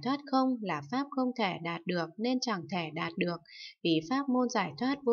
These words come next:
tướng vô nguyện là pháp không thể đạt được nên chẳng thể đạt được. Do đó bát nhã ba la mật đa thanh tịnh. Phật dạy: "Này thiện hiện, vì mười địa Bồ Tát chẳng thể đạt được, nên bát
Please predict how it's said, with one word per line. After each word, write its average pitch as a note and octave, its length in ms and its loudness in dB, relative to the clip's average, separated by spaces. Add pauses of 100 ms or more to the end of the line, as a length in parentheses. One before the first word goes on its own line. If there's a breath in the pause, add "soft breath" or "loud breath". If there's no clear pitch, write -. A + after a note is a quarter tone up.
(140)
tướng F#3+ 280 -2
vô B3 140 4
nguyện A#3+ 260 6 (360 loud breath)
là E3 200 2 (100)
pháp C#4+ 140 2 (100)
không B3 220 4
thể G#3 140 4 (120)
đạt E3 220 -2
được F3+ 180 2 (120)
nên B3 220 2
chẳng G3+ 200 0 (100)
thể F3+ 120 0 (120)
đạt E3 240 0
được. E3+ 180 0 (440 loud breath)
Do A3+ 280 2
đó F#3 400 2
bát B3+ 200 0
nhã B3+ 220 2
ba A#3+ 200 2
la A#3 260 6
mật F3 280 -2
đa A3 320 0
thanh A3+ 220 0
tịnh. G#3+ 180 2 (680 loud breath)
Phật F#3+ 200 0
dạy: G3 260 2 (440 loud breath)
"Này F3+ 260 4
thiện G3 200 2
hiện, G3 280 4 (140)
vì F3+ 140 6
mười F3+ 240 2
địa F#3 280 2
Bồ F3 260 2
Tát C#4+ 280 2
chẳng F3 220 -2 (100)
thể E3+ 200 0
đạt E3 260 0
được, F3+ 200 0 (400 loud breath)
nên A#3+ 380 4
bát C4 160 4